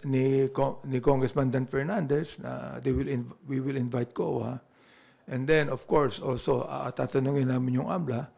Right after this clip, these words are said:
tungkol sa, uh, pagli-, palipat-lipat ng perang yan, kung saan, uh, nanggaling yan, kung saan napunta yan, kung sino ang nag-spend yan. I th-, would think that amla would know about it.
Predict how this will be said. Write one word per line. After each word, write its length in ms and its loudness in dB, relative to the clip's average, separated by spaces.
tungkol 400 -4
sa, 160 2
uh, 500 0
pagli-, 400 -2
palipat-lipat 720 2
ng 160 -4
perang 320 -4
yan, 240 -6
kung 160 -6
saan, 400 -8
uh, 160 -12
nanggaling 560 2
yan, 400 0
kung 160 -2
saan 240 -2
napunta 480 -2
yan, 320 -2
kung 160 2
sino 420 4
ang 160 -4
nag-spend 540 -6
yan. 180 -6
I 160 -4
th-, 100 -10
would 240 -2
think 160 0
that 160 -4
amla 320 -2
would 240 -8
know 80 -12
about 320 -10
it. 140 -16